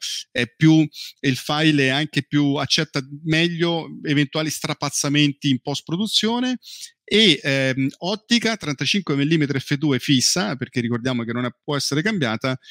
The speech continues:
invece riprogettata e dobbiamo dire che rispetto alla vecchia serie, all'X cento F,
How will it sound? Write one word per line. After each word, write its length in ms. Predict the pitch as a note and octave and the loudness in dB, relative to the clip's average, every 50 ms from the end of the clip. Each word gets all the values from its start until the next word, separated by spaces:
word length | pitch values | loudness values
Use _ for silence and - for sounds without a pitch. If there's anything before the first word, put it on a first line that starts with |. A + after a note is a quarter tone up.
| - - - - - - - | -18 -16 -16 -18 -16 -4 4
invece 640 | G3+ A3+ A3+ E3+ D3 C#3+ C#3 - - D3+ D3 D3+ - - | 4 6 6 6 6 4 4 4 4 4 4 2 2 0
riprogettata 1160 | - D3 G3 F#3 - D3 E3 D#3 D3 C#3+ D#3 - - - C3+ A#2 A2 A2+ - - A2+ A2+ C3 | 0 2 2 2 2 0 -2 0 0 0 -2 -2 -2 -4 -4 -2 -2 -4 -4 -4 -4 -4 -2
e 200 | - G3+ F3+ F3 | 2 4 4 4
dobbiamo 400 | D3 D#3+ D3+ D3 F#3 G#3 A3+ A3+ | 4 0 -4 -2 -4 -4 -4 -4
dire 260 | F3+ D#3 D#3 D#3 F#3 | 0 2 2 2 2
che 140 | - - D3 | 2 0 0
rispetto 640 | C#3 C3 - - - F#3 G3 - _ - D3 C3 B2+ | 0 0 -2 -2 -4 -4 -4 -4 _ -8 -6 -6 -6
alla 280 | - C3 B2+ B2+ B2 | -4 -6 -4 -4 -4
vecchia 320 | A#2+ D3+ E3+ D#3+ - - C3 | -2 -2 -2 -2 0 -2 -2
serie, 460 | - - C#3+ B2+ A#2 A#2 C3+ D#3+ E3+ | 0 2 2 0 0 0 0 0 0
all'X 380 | D3+ B2 B2 B2 A#2+ - - - | 0 -2 -4 -6 -6 -6 -6 -4
cento 320 | C3+ C3 A#2+ - B2 B2+ | -4 -4 -4 -4 -4 -2
F, 420 | C3+ C3+ B2 - - B2 A2+ A2+ | -2 -2 -4 -4 -6 -6 -6 -6